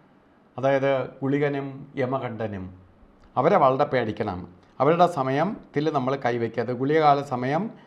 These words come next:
പത്ത് അമ്പത്തേഴ് തൊട്ട് പന്ത്രണ്ട് മുപ്പത്തൊന്ന് വരെയും യമകണ്ഠകാല സമയം ഏഴ് നാൽപത്തൊമ്പത് തൊട്ട് ഒമ്പത് ഇരുപത്തിമൂന്ന് വരെയും. ഈ സമയം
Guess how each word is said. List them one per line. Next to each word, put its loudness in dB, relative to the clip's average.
പത്ത് 0
അമ്പത്തേഴ് 0
തൊട്ട് 0
പന്ത്രണ്ട് 2
മുപ്പത്തൊന്ന് 0
വരെയും 0
യമകണ്ഠകാല 4
സമയം -2
ഏഴ് 2
നാൽപത്തൊമ്പത് -2
തൊട്ട് -4
ഒമ്പത് -4
ഇരുപത്തിമൂന്ന് -6
വരെയും. -8
ഈ -2
സമയം -2